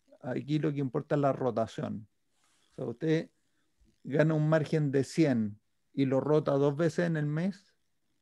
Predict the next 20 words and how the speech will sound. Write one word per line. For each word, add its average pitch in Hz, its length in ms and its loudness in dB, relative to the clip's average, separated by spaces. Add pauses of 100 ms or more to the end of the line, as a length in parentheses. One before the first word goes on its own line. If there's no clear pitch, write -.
(120)
gana 147 300 2
doscientos. 139 760 -2 (680)
Pero 143 180 -2
si 131 220 -4
gana 160 260 -2
un 156 100 -2
margen 156 340 0
de 131 120 0
cincuenta 135 560 -2
y - 80 -2
lo 123 100 0
rota 127 500 0 (580)
seis 170 380 4
veces 180 320 2
en 170 120 0
el 156 80 0
mes 170 320 0 (300)
y 135 140 -4
gana 143 280 2
trescientos, 123 760 -6